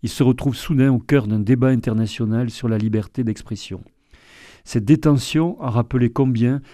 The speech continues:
la parole de l'intellectuel reste vulnérable dans les contextes autoritaires. Mais elle a aussi montré la force de la solidarité internationale. Écrivains, diplomates, institutions culturelles ont agi, discrètement mais avec détermination,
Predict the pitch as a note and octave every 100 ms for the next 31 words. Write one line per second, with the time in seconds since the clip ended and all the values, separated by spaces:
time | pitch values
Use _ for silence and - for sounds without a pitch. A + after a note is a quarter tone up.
0 | - _ G#2+ - D3 C#3 B2 A#2+ A2 A2+
1 | A2 - A2+ A2+ C3 - - - - G2
2 | C3+ - G2+ B2+ A#2+ A#2 G#2+ A#2 A2+ B2+
3 | B2 A2+ A2 - A#2 C3 A#2 - A#2+ G2
4 | G2 - F#2+ F2 _ _ _ _ _ A2
5 | A#2+ C#3 C3+ B2+ D#3+ D3 D3+ - B2+ B2
6 | C3+ - _ _ - A2+ - D3+ - -
7 | A2 - C3 B2 B2+ A2+ G#2+ - - D#3
8 | C3+ B2 A#2 - A2+ G2 F#2 F#2 - _
9 | _ _ D3 - D3+ G#2+ G#2 - _ _
10 | - G2 C3+ - D3 A#2+ G#2 - - _
11 | _ _ - C#3 B2+ - A#2+ B2+ - B2+
12 | B2 A2 B2 G#2 G2+ G#2 C#3 C3 A2 G2+
13 | - _ _ - A2+ - - C3 B2+ B2+
14 | D3 C3 A2 G2+ B2+ C3+ B2+ A#2+ A2+ A2
15 | - B2